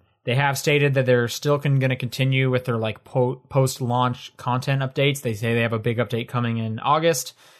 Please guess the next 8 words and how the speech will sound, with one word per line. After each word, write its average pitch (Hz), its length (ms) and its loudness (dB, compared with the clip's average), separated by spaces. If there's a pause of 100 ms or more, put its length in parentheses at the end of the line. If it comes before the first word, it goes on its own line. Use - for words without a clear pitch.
(320)
um, 101 420 -6 (1300)
but 104 200 -4
they 110 100 -6
haven't 107 180 -8
said 110 200 -4
what 110 120 -6
that 110 160 -2
is, 147 440 0